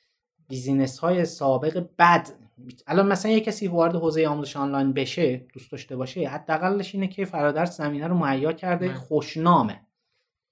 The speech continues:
Speaker 1: کلاهبرداری نکردیم که بعد بگن اینم یکی لنگه فرادرس.
Speaker 2: آره، اینا
Speaker 1: مثلاً.
Speaker 2: همشون اینجوریه
Speaker 1: آره،
Speaker 2: اصلاً.
Speaker 1: خب ما حداقل اینو اومدیم و درست کردیم این بازار تطهیر شده، این
Speaker 2: ام.
Speaker 1: مارکت. وگرنه مثلاً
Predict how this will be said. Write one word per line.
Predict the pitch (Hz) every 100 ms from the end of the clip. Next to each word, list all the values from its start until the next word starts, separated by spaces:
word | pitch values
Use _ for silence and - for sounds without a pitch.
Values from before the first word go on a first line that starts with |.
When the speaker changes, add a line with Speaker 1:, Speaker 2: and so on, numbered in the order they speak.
| _ _ _
Speaker 1:
کلاهبرداری | 151 147 151 147 147 165
نکردیم | 190 175 131 123
که | 120 127
بعد | - 135 -
بگن | 143 139 139 -
اینم | 170 147 135
یکی | 127 - 117
لنگه | 117 117 117
فرادرس. | 113 113 107 -
Speaker 2:
آره، | -
اینا | 127 147
Speaker 1:
مثلاً. | 135
Speaker 2:
همشون | 127 139 - 131
اینجوریه | 117 110 110 123
Speaker 1:
آره، | 113
Speaker 2:
اصلاً. | 104 107 135
Speaker 1:
خب | 147 202 -
ما | 151 208
حداقل | 233 220 180 208
اینو | 240 240
اومدیم | 233 208 180 220 214
و |
درست | 190 170 175 190
کردیم | - 220 226
این | 226 220
بازار | 180 156 147 165 202 226 - _ _ -
تطهیر | - - - - 233 233
شده، | - 123 107 92 - _ _ _ _ _ _ _ _
این | 135
Speaker 2:
ام. | 127
Speaker 1:
مارکت. | 117 110 - 98 - _ _ _ _ _
وگرنه | 117 135 147 185 190 - _ _ _ _ _ _
مثلاً | 135 127 147 151 151